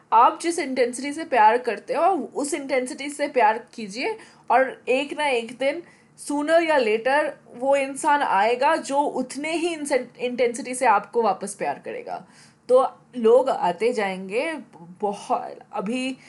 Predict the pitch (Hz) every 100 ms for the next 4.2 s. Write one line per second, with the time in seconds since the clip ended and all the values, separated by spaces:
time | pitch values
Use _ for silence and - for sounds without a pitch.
0 | - _ - 180 185 185 220 240 233 202
1 | 196 240 262 269 285 262 202 262 - 233
2 | 240 247 247 254 226 254 381 - - -
3 | _ 233 269 339 262 196 139 139 202 185
4 | 220 330